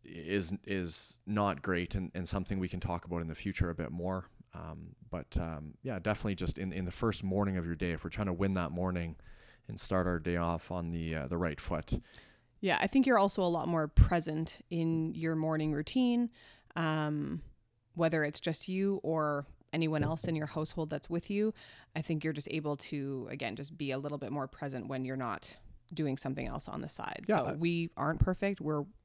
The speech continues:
Speaker 2: working on this one. Um, but we've just noticed a good change on the days that we, yeah, don't do it.
Speaker 1: Yeah. And we're, again, we've talked about this before, but we are big supporters, big believers in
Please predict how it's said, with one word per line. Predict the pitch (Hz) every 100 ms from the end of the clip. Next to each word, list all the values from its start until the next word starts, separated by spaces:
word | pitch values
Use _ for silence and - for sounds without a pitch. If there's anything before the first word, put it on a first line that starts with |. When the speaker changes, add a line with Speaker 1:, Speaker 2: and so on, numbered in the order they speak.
| -
Speaker 2:
working | 165 170
on | 165 165
this | 165 -
one. | 165 170 - - - -
Um, | - 151 151 139 - -
but | 156
we've | 160 156 151 151 - - _ -
just | 170 -
noticed | 156 147
a | 147
good | 147 147
change | - 147 131 139
on | 135
the |
days | 131 127 139
that | - -
we, | - 117 143 - - _ _ _ _ _
yeah, | - 277 -
don't | 143 -
do | 190
it. | - -
Speaker 1:
Yeah. | 107 92 -
And | 127 135
we're, | 165 165 160 - -
again, | 131 139
we've | 139
talked | 175 170
about | 160
this | 131
before, | 120 110 110 98
but | 95 90 - - -
we | 113 123
are | 92 120 117 107 101 101 107
big | 143 131
supporters, | 120 - 120 110 98
big | 101 117
believers | 113 101 104 98 92
in | - 98 90 87